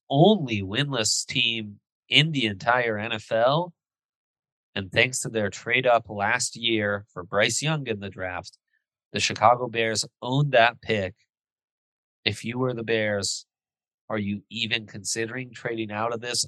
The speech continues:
again? Or is it like, "Don't be stupid, just take Caleb Williams and get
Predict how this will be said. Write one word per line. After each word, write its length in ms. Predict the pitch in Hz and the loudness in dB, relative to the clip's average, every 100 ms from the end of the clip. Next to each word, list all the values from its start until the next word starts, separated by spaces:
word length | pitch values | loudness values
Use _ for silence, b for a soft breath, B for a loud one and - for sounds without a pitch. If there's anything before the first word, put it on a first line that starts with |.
| - | 4
again? 880 | 123 113 104 104 110 117 147 208 208 _ _ _ _ _ - | 4 4 0 -2 0 0 0 0 -2 _ _ _ _ _ 0
Or 200 | 110 107 | 2 2
is 160 | 95 | 0
it 160 | 98 82 | -4 -4
like, 260 | 90 85 - - _ _ _ _ _ | -2 -4 -6 -20 _ _ _ _ _
"Don't 200 | 110 98 | -4 -4
be 120 | 87 | -6
stupid, 440 | 85 - 90 82 82 | -8 -8 -10 -12 -10
just 320 | 87 82 - _ _ _ _ | -8 -8 -8 _ _ _ _
take 220 | - 95 85 | -8 -6 -6
Caleb 360 | 87 85 85 | -12 -14 -16
Williams 420 | 87 85 85 82 82 | -18 -18 -16 -8 -8
and 120 | 82 | -8
get 120 | - | -20